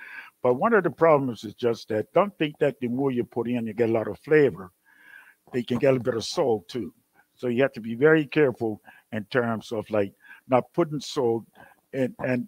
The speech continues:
adding that to it also itself. Um, but like I said, that a soup can be made out of for anything. If you got stuff left over in the fridge, make it up, and that's your,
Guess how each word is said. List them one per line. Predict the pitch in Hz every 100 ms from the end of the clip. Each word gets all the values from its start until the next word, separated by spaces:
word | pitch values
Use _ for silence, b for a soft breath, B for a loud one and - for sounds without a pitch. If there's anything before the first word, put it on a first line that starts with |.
| -
adding | 131 120 113
that | 113 - -
to | 120
it | 110 -
also | 113 113 110 107
itself. | 95 - 135 92 76 _ - _ b b b -
Um, | 113 113 107 98 b _
but | 151
like | 170 160
I |
said, | 143 190 160 -
that | 135 120
a |
soup | - 233 202 -
can | 135
be | 123
made | 123 127 120
out | 117 - _
of | - 107
for | - -
anything. | 156 139 - 107 98
If | 110
you | 220
got | 139 123
stuff | - 143 -
left | 127 131 - 147
over | 135
in | 135
the | 120
fridge, | - 165 185 196 - _ B B B B _
make | 98 127 -
it | 147 -
up, | 151 160 - _ -
and | 117 -
that's | 123 127 -
your, | 175